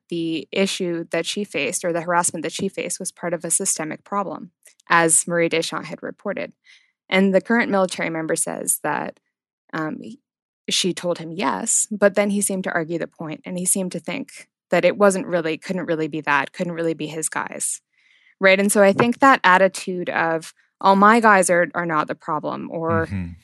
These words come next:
Speaker 1: "This isn't really as big of a deal as it's, uh, purported to be," that kind of attitude seems to have really been present in the senior ranks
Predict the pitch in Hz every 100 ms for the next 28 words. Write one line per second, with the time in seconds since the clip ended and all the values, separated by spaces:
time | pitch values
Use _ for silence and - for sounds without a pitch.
0 | _ - 220 285 262 233 202 196 180 175
1 | 175 165 165 160 156 165 - 62 175 165
2 | 170 - - - - 135 - - - 180
3 | 170 170 - 175 - - - - _ _
4 | _ 196 208 - 214 202 - 170 175 170
5 | 170 170 - - 175 180 - - 175 170
6 | 170 _ _ _ _ 202 190 180 180 190
7 | 196 202 190 170 - 165 165 156 - 175
8 | 170 175 175 180 165 165 160 156 - -
9 | -